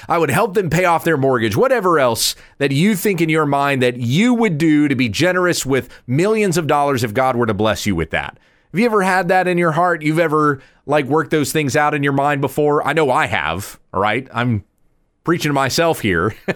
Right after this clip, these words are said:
<laughs> I've certainly gone through those things in my mind. "God, if you would just give me millions,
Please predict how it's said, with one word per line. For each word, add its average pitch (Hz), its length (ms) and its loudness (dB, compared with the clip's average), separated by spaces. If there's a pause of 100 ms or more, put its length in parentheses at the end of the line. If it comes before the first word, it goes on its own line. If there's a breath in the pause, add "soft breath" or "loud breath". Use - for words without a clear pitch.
<laughs> - 320 -20
I've 151 320 -2 (240)
certainly 214 440 0
gone 180 240 0
through 165 180 0
those 147 220 0
things 139 220 -2
in 131 80 -2
my 117 160 0
mind. 101 240 -2
"God, 165 260 0
if 143 120 -4
you 131 60 2
would 110 60 -2
just 165 200 -2
give 170 120 -2
me 156 80 -2
millions, 151 460 -2